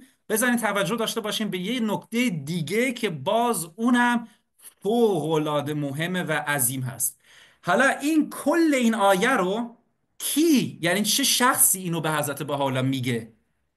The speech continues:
می‌دونی خود صدای حضرت بهاءالله است، ولی مثلاً تو این داستان سیاه چال حضرت بهاءالله می‌فهمن که خدا به طریق حوری الهی این کلمات رو به حضرت بهاءالله مخاطب قرار می‌ده، درسته؟ و اینجا این خیلی جالبه،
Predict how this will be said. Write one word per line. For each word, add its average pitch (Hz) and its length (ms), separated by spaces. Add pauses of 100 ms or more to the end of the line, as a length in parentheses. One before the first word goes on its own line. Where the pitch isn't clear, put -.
(400)
می‌دونی 135 200
خود 151 160
صدای 156 340
حضرت 147 260
بهاءالله 139 320
است، 135 140
ولی 151 120
مثلاً 151 440
تو 156 120
این 160 80
داستان 151 380
سیاه 156 340
چال 247 360 (380)
حضرت 196 280
بهاءالله 190 300
می‌فهمن 226 340
که 208 100
خدا 196 360
به 233 80
طریق 233 640 (340)
حوری 214 380
الهی 202 920 (260)
این 190 200
کلمات 165 600
رو 160 100
به 151 120
حضرت 143 320
بهاءالله 135 380
مخاطب 127 520
قرار 117 240
می‌ده، 110 200
درسته؟ 160 540 (960)
و 151 80
اینجا 202 300
این 277 80
خیلی 269 260
جالبه، 123 500